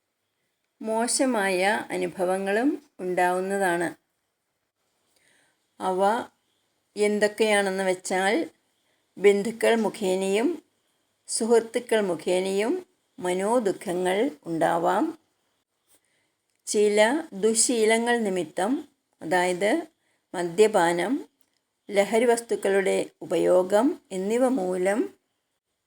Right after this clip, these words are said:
ജീവിതത്തിൽ ദുരിതങ്ങൾ, നാശനഷ്ടങ്ങൾ എന്നിവ ഉണ്ടാകാം.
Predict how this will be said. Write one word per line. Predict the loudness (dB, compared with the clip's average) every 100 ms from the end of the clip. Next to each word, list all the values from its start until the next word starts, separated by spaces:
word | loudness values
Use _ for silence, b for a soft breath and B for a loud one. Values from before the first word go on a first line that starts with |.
| _ _ _ _ _ -12
ജീവിതത്തിൽ | -4 -2 0 0 0 -2 -2 0 -2 -6 _ _ _ _ -12
ദുരിതങ്ങൾ, | 2 4 4 2 0 2 2 0 -8 _
നാശനഷ്ടങ്ങൾ | -6 -4 -2 -2 0 0 -2 -6 -6 -2 -2 -2 -6 _
എന്നിവ | -8 -4 -4 -2 -2 -4 -8 _
ഉണ്ടാകാം. | -8 0 2 2 -2